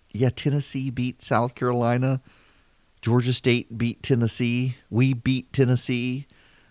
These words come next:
Um, by we, I mean U G A. I sh-, maybe I shouldn't say we since I'm from <laughs> Louisiana, but you, you get the point. Um, yeah,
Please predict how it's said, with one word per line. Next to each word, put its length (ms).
Um, 720
by 180
we, 280
I 120
mean 200
U 140
G 240
A. 240
I 120
sh-, 140
maybe 280
I 40
shouldn't 240
say 140
we 240
since 180
I'm 120
from 160
<laughs> 40
Louisiana, 520
but 200
you, 140
you 220
get 160
the 80
point. 440
Um, 440
yeah, 720